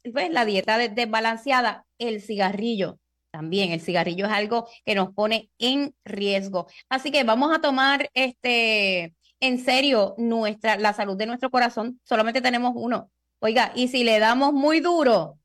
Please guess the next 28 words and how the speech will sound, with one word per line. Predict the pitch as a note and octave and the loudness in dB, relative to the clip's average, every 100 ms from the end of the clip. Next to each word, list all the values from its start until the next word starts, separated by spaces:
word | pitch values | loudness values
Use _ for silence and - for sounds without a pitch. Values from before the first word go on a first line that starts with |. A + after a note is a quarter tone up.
| - | -8
<laughs> | G#3+ A3 F#3+ E3+ - - - - | -6 -4 -6 -6 -12 -20 -20 -4
mire, | B3+ C#4+ C4+ - - | 0 2 2 -2 -10
y | - D#4 | 0 2
es | D4 | 4
balanceado. | D4+ E4+ D4+ C#4 B3+ G#3 - _ _ _ | 4 2 0 2 2 2 -2 _ _ _
Vamos | - A3+ D#4 | -6 -2 0
a | D4 | 2
balancearnos, | C4 A#3 A#3 A3+ F#3 E3 | 0 -2 -2 -2 -4 -8
porque | G3 G3 | -6 -4
no | G3 G#3+ | -2 0
es | C4 C#4+ - | 0 -2 -2
que | C4 - | -4 -2
ahora | G3 F#3+ A#3+ C#4+ - - | -2 0 2 0 -2 -6
esté | G#3 - A#3 C#4 - _ - - | -12 -6 -2 -2 -4 _ -14 -2
en | B3+ A#3 A3+ | 0 0 -2
una, | A#3+ C4 C#4 C4 B3 A3+ G#3+ F#3+ E3 _ - | -2 0 0 0 -2 -2 -4 -6 -8 _ -10
un | B3 | -6
estilo | B3+ C4 C4 | -4 0 2
de | B3 | 2
vida | A#3 B3 A#3+ A#3 - | 0 0 -2 -2 -12
saludable | - A3 A3 G#3 G#3 C4+ D4 C#4+ C#4+ | -4 -2 0 0 2 2 0 -2 -4
y | B3+ | -6
no | G3+ G#3 | -4 -6
se | A#3 B3 | -4 -8
sale | - G#3+ A3+ B3 G#3+ | -4 -2 0 -2 -2
de | G#3 | -2
la | F3 | -2
raya, | - A#3 C4+ C#4+ D4+ | -2 0 0 0 -4